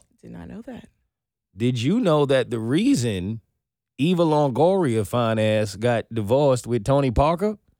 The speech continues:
Speaker 2: was because Tony Parker was getting it rocking with Brent Barry's wife, which was Tony Parker's best friend?
Speaker 1: <gasps> No.
Speaker 2: Yes! Yes.
Speaker 1: Damn,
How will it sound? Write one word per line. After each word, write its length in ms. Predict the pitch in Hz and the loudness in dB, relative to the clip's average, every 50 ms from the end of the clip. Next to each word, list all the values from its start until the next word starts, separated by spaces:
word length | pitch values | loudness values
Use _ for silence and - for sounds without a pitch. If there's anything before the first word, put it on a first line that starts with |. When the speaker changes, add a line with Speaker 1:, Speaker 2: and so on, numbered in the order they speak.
| _ _ _ _ _ _ _ _ _ _ _ | _ _ _ _ _ _ _ _ _ _ _
Speaker 2:
was 180 | - 127 131 117 | -2 -2 0 0
because 420 | 117 131 113 95 139 143 139 131 104 | -2 -4 0 2 2 2 2 2 0
Tony 300 | - 139 156 160 160 135 | 0 2 2 2 0 2
Parker 340 | - 151 160 170 160 156 | 2 2 2 2 0 0
was 160 | 147 143 127 107 | 0 -2 -2 0
getting 220 | 110 143 143 139 | 0 0 0 0
it 40 | 127 | 0
rocking 400 | 110 117 131 151 160 131 151 143 | 0 2 2 2 0 0 0 0
with 140 | 135 120 101 | 0 2 2
Brent 260 | 110 147 156 143 117 | 2 2 0 0 0
Barry's 380 | 107 127 147 160 160 160 147 110 | 0 2 2 2 0 0 -2 0
wife, 340 | 110 123 143 160 175 165 - | 2 2 2 2 0 0 -2
which 200 | 143 139 120 - | -4 -6 -4 -6
was 140 | 135 107 85 | -8 -8 -4
Tony 300 | - - 139 151 151 135 | -2 0 2 2 2 0
Parker's 420 | 101 131 135 156 156 165 143 104 | 2 2 2 2 0 -2 -4 -2
best 260 | 95 139 160 160 - | 0 0 0 0 0
friend? 360 | - 110 143 165 240 247 180 - _ | -2 -2 -2 0 -2 -4 -4 -8 _
Speaker 1:
<gasps> 140 | _ _ _ _ _ - - - - - _ _ _ _ _ _ _ _ _ _ _ _ _ _ _ _ _ _ _ _ _ _ _ _ _ _ | _ _ _ _ _ -20 -20 -20 -20 -20 _ _ _ _ _ _ _ _ _ _ _ _ _ _ _ _ _ _ _ _ _ _ _ _ _ _
No. 60 | _ _ _ - - _ _ | _ _ _ -20 -20 _ _
Speaker 2:
Yes! 760 | - - 156 208 233 277 302 330 339 320 202 - - - - _ _ _ _ _ _ _ _ _ _ _ _ _ _ _ _ _ _ _ _ _ _ _ - | -4 0 0 2 2 2 2 2 2 0 0 -2 -4 -6 -10 _ _ _ _ _ _ _ _ _ _ _ _ _ _ _ _ _ _ _ _ _ _ _ -6
Yes. 560 | 104 127 180 226 269 294 311 311 285 - - | -2 0 2 2 2 2 2 0 0 -2 -4
Speaker 1:
Damn, 240 | 208 185 - 320 | -6 -8 -6 -4